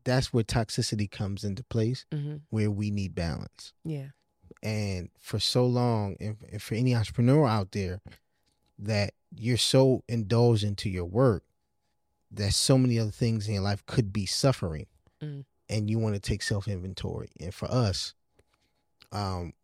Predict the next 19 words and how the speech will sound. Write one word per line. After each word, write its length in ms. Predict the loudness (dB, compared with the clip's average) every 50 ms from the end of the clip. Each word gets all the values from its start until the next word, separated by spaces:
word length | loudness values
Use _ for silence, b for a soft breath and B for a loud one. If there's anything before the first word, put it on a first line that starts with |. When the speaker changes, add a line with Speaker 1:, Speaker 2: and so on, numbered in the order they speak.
| _ _ _ -20 -20 -20 -18 -8 -2
Speaker 1:
we 160 | 0 2 2
didn't 300 | 4 6 6 6 6 4
take 200 | 0 -2 -2 0
self-inventory 880 | 0 0 0 0 -2 -4 -4 -4 -4 -4 -2 -2 -2 -2 -4 -6 -8 -12 _ _ _ _ _ _ _ _ -6
until 360 | -6 -4 -2 -2 0 0 0
years 480 | -2 -2 0 0 2 2 2 0 -2 -2
later. 400 | 0 0 2 2 2 0 -4 -10 -12 _ _ _ -10
You 80 | -6 -2
Speaker 2:
Yeah. 60 | 0
Speaker 1:
know 60 | 0 0
what 40 | 0
I'm 60 | 0
saying? 460 | 0 0 2 2 2 0 -2 -4 -14 -14 -8
When, 360 | -2 0 0 0 0 0 -2
when 140 | -2 -2 -2
things 260 | 0 0 0 2 0
slowed 400 | 0 0 0 0 0 -2 -4 -2
down, 380 | 0 0 0 0 -2 -4 -8 -12 _ -8
Speaker 2:
Mm-hmm. 300 | -8 -8 -8 -8 -12